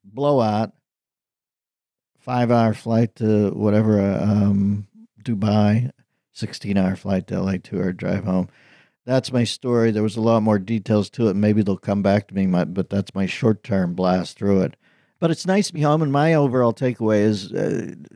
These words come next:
<sighs> you hit your knees and be in tears that you live here.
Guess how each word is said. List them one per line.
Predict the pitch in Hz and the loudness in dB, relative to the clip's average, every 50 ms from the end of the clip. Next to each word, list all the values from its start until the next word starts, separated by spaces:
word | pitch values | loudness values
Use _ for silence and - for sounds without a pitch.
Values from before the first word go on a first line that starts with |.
| - | -18
<sighs> | - - - - - _ _ _ _ _ _ _ _ _ _ _ _ 202 208 - _ _ _ _ - - _ _ _ _ _ - _ - | -12 -12 -12 -12 -12 _ _ _ _ _ _ _ _ _ _ _ _ _ _ -20 _ _ _ _ -20 -20 _ _ _ _ _ -20 _ -4
you | 127 123 120 127 131 117 | -2 -2 0 -2 -2 -2
hit | - 120 170 175 - - | 2 2 2 2 2 -2
your | 131 120 | -2 0
knees | 135 156 156 127 110 104 110 104 | 2 2 4 4 4 2 2 2
and | 107 110 107 - - 101 | 0 0 0 -2 -2 -2
be | 107 117 117 | 2 2 4
in | 110 107 104 | 4 2 0
tears | - - 143 135 117 95 | -2 0 2 2 2 0
that | 101 90 | -2 -4
you | - 117 | -2 0
live | 135 135 139 117 85 | 2 2 2 2 0
here. | 92 98 120 - | -4 -10 -12 -14